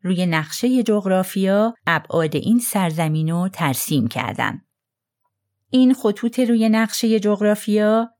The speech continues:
که حدود قارهٔ آفریقا رو مشخص می‌کنه، بیشتر روند پیشروی استعمارگرا و نیروهای نظامی و بازرگانان رو نشون می‌ده،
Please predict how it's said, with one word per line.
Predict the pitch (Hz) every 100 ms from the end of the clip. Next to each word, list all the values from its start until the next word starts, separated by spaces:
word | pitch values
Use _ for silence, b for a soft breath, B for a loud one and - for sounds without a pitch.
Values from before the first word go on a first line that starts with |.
| _
که | - 175
حدود | 165 165 226 269
قارهٔ | 247 220 202 190 185
آفریقا | - 175 - 180 170 233
رو | 156
مشخص | 139 - 139 - 147 -
می‌کنه، | 147 127 - 147 170 226 240 - _ -
بیشتر | 233 - - 262
روند | 220 185 170 185 220 220
پیشروی | 226 - 170 - - 151 143 175 202 196
استعمارگرا | 175 - - 160 147 147 135 131 143 139 180 180
و | 175
نیروهای | 160 147 143 139 170 175
نظامی | 160 156 147 156 143 147 185
و | 156
بازرگانان | 127 160 147 131 143 131 143 139 180 143
رو | 127
نشون | 131 135 131
می‌ده، | 135 135 123 120